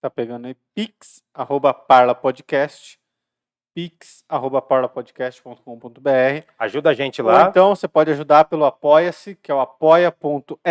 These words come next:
Speaker 1: se barra parlapodcast. Apoia ponto se youtube ponto com barra parla podcast.
Speaker 2: E obrigado aí a galera, porque a gente chegou a mais de três mil horas, agora a gente quer chegar a quatro mil.
Speaker 1: Porra, é incrível
Speaker 2: Vamos
Speaker 1: como,
Speaker 2: fortalecer.
Speaker 1: como as pessoas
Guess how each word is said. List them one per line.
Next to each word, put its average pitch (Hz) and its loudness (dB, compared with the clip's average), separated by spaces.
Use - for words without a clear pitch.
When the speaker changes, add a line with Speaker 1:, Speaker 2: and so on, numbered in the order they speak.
Speaker 1:
se 147 -2
barra 143 2
parlapodcast. 135 -2
Apoia 135 -4
ponto - -18
se 123 -12
youtube 120 0
ponto 123 -10
com 131 -8
barra - -20
parla 120 0
podcast. - -12
Speaker 2:
E 127 -6
obrigado 139 2
aí 135 2
a 135 2
galera, 127 0
porque 139 -12
a 127 -6
gente 127 -10
chegou 127 -4
a 127 0
mais 131 -2
de 147 -14
três 143 -4
mil 127 -4
horas, 135 2
agora 127 -2
a - -8
gente 123 -12
quer - -8
chegar 123 -6
a - -4
quatro 156 0
mil. 139 -6
Speaker 1:
Porra, 233 0
é 214 -6
incrível 156 -2
Speaker 2:
Vamos 151 -6
Speaker 1:
como, 156 2
Speaker 2:
fortalecer. 156 2
Speaker 1:
como 226 -2
as 220 -4
pessoas 208 -8